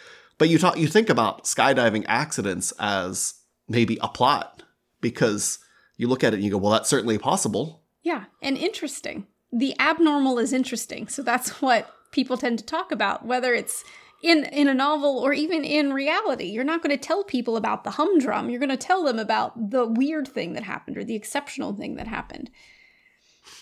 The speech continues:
Speaker 1: Or you're gonna talk about the humdrum if that humdrum is exceptional. Now I'm thinking about our college experience in Annapolis, where the weird thing was the fact that McDonald's was closed by seven
Speaker 2: <laughs>
Speaker 1: o'clock every night.
Speaker 2: Yeah. Six on Sundays.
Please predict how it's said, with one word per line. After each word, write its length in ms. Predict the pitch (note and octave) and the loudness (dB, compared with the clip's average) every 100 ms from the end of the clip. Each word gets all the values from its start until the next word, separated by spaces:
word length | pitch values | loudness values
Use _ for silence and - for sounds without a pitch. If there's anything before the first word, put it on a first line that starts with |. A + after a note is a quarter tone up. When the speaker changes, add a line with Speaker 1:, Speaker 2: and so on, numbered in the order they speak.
| - | -4
Speaker 1:
Or 400 | D3 C#3+ C3+ A#2+ C#3+ | 4 8 8 6 2
you're 140 | C#3 | 2
gonna 140 | D#3 C3+ | 4 4
talk 240 | C#3+ C#3 | 2 2
about 160 | A#2+ A#2 | 0 -2
the 60 | |
humdrum 640 | G#2+ B2 A#2+ A2+ G#2+ G#2 G2 | 0 2 2 2 2 2 -2
if 280 | - B2+ - | 0 0 -2
that 280 | A#2+ G#2+ - | -2 -2 -2
humdrum 520 | - A#2 A2 G#2+ G2+ E2+ | -6 -4 -2 0 0 0
is 140 | G#2+ | -4
exceptional. 560 | G2 - G#2+ - G#2+ F#2+ | -4 -2 -2 -2 -4 0
Now 220 | G#2+ G#2+ | 2 2
I'm 120 | G#2+ | 0
thinking 240 | A2 G2+ | -4 -4
about 180 | G#2+ G#2 | -2 -2
our 100 | G#2 | -4
college 300 | G2+ G#2+ G2+ | -2 -2 -2
experience 480 | G2 - G#2 G2+ G2 | -2 -6 -4 -4 -4
in 80 | G2+ | -4
Annapolis, 560 | G2 G2+ A2 G2 G2 - | -2 -2 -2 -2 -4 -2
where 320 | G#2 G2 G2 - - - _ | 0 0 -2 -12 -20 -20 _
the 80 | B2+ | 2
weird 420 | A#2 C#3+ D3+ D3+ | 6 6 6 4
thing 320 | C3 A#2 A2 | 2 4 2
was 260 | G#2+ A2 G#2 | 2 2 0
the 80 | |
fact 320 | A2 A2 G2+ - | -2 0 0 -2
that 60 | |
McDonald's 520 | G2 F#2+ A2 G#2 G2 G#2 | -6 -2 -2 0 -2 -4
was 140 | F#2 | -8
closed 500 | - G2 G2+ G#2+ - - - - | -4 -4 -4 -8 -8 -10 -10 0
by 140 | A#2+ - | 4 4
seven 300 | - A2 G#2 | 4 4 4
Speaker 2:
<laughs> 20 | |
Speaker 1:
o'clock 360 | - F#2+ G2 - _ | 2 2 0 -6 _
every 280 | - A2+ G2 | -4 0 0
night. 220 | - E2+ - G#4+ - D#4 - | -2 -4 2 2 4 2 2
Speaker 2:
Yeah. 220 | B3+ G#3+ - _ - - - - A4+ - - C#4 - | -2 -2 -6 _ -20 -20 -10 -6 -6 -8 -8 -8 -8
Six 440 | - - D5+ - | -8 -4 -4 -2
on 160 | B3 G#3+ | -4 -2
Sundays. 580 | G4 G#4+ C4 F4+ - | -2 0 0 0 -2